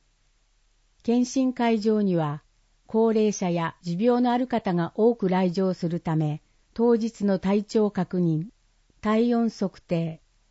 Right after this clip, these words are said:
手指消毒、マスク着用にご協力をお願いします。マスクを持っていない方は、検診スタッフにお声掛けください。五、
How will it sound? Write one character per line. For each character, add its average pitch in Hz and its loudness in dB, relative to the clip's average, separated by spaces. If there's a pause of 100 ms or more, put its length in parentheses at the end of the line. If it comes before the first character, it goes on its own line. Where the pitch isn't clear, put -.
(160)
手 233 -6
指 240 -6
消 208 0
毒、 165 -4 (240)
マ 220 -2
ス - -16
ク 254 -4
着 220 -4
用 196 2
に 165 -2 (400)
ご 185 -2
協 247 2
力 220 2
を 165 0
お 180 2
願 196 4
い 175 2
し - -4
ま 156 0
す。 - -20 (1080)
マ 226 0
ス - -8
ク 254 2
を 220 6
持 202 4
っ 208 -2
て - -4
い 185 4
な 185 4
い 185 2
方 170 -4
は、 156 -6 (140)
検 220 2
診 240 0
ス - -6
タ 226 -2
ッ 226 -2
フ - -4
に 165 2 (160)
お 185 -6
声 233 4
掛 233 -2
け 196 -2
く - -6
だ 160 0
さ 160 -2
い。 139 -4 (1600)
五、 185 0